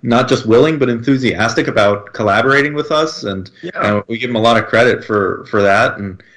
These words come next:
Speaker 1: and, uh, y-, you may have also seen, not just on Jack Posobiec's Twitter, but,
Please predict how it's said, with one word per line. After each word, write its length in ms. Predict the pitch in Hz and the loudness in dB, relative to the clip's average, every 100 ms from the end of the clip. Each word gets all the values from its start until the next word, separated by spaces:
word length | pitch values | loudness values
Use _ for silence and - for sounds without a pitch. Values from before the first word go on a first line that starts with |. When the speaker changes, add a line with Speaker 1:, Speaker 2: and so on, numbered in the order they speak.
| - - | -14 -4
Speaker 1:
and, 300 | 104 104 107 | -2 0 2
uh, 300 | 104 107 - | 4 4 2
y-, 80 | 117 | -4
you 180 | 110 120 | -4 -2
may 140 | 131 | 2
have 120 | 127 123 | 4 4
also 300 | 131 127 123 | 2 2 -2
seen, 280 | - 127 117 | -2 -6 0
not 180 | 117 | 0
just 200 | 117 117 123 | 0 -4 -2
on 240 | 110 110 | -2 -2
Jack 260 | 117 117 123 | 0 0 -2
Posobiec's 520 | 117 120 117 113 - | 0 2 2 0 -2
Twitter, 280 | - 135 117 | 0 2 4
but, 300 | 117 107 | 2 0